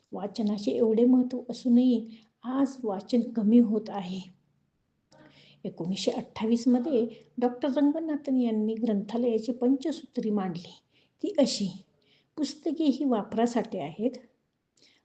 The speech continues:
प्रत्येक वाचकाला त्याचे पुस्तक मिळाले पाहिजे, प्रत्येक पुस्तकाला त्याचा वाचक मिळाला पाहिजे, वाचकाचा वेळ वाचला पाहिजे आणि ग्रंथालय ही वर्धिष्णू संस्था आहे.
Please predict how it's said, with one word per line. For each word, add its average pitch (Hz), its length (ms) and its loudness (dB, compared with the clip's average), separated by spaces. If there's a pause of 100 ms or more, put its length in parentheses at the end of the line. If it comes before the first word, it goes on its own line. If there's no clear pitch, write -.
प्रत्येक 277 380 -4
वाचकाला 247 580 -2
त्याचे 233 340 -2
पुस्तक - 520 -6
मिळाले 165 380 2
पाहिजे, 185 640 -4 (440)
प्रत्येक - 440 -8
पुस्तकाला 247 560 0
त्याचा 240 300 -2
वाचक 208 460 -2
मिळाला 180 340 2
पाहिजे, 185 640 0 (640)
वाचकाचा 208 580 -6
वेळ 202 400 2
वाचला 254 400 -2
पाहिजे 226 720 -2 (140)
आणि 320 180 -6
ग्रंथालय 226 600 2
ही 202 240 2
वर्धिष्णू 254 600 2
संस्था - 440 -4
आहे. 202 280 -10